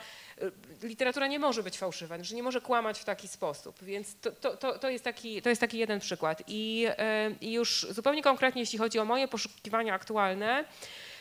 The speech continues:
to, e, w,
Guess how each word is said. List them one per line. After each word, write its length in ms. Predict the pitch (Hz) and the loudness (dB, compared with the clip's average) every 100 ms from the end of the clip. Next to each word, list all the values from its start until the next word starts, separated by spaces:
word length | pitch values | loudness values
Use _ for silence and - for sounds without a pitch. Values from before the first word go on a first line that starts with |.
| - - | -20 0
to, 880 | 240 233 226 226 226 226 226 220 220 | 8 10 12 10 10 10 10 8 8
e, 40 | - 214 214 214 214 208 208 | 6 4 4 6 6 4 2
w, 320 | - - - | -4 -14 -8